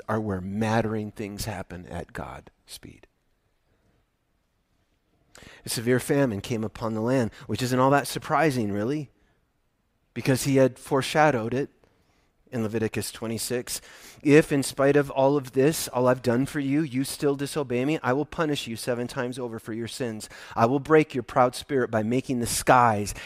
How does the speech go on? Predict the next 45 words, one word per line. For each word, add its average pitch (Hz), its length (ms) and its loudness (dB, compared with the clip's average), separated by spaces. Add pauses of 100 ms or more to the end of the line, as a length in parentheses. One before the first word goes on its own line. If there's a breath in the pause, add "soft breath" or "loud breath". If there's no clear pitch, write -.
as 113 260 2
unyielding 113 840 2
as 107 300 0 (200)
iron." 107 460 4 (240 soft breath)
It - 60 -18
will 196 80 -8
not 131 220 -4
rain. 90 400 -2 (760 soft breath)
"And 127 100 -4
the 120 180 -4
earth 143 300 8
as 117 140 -2
hard 127 560 4
as 110 160 0
bronze. 95 1040 0 (260 loud breath)
All 135 260 8
your 139 320 2
work 127 380 0
will 123 80 -6
be 117 180 -2
for 117 180 -6
nothing, 113 420 -2
for 110 160 -10
your 120 180 -2
land 113 360 -2
will 104 140 -6
yield 104 320 -4
no 104 280 -2
crops, - 420 -2
and 90 140 -8
your 113 100 -2
trees 117 440 -6 (200 loud breath)
will 110 140 -4
bear 101 320 2 (280 loud breath)
no 104 300 0
fruit." 104 340 -4 (280 loud breath)
God 131 320 10
had 120 180 -2
set - 220 0
the 98 80 -6
guidelines 127 560 4
for 95 140 -8
blessing 123 600 0
and 107 220 -4
curse, 92 320 -6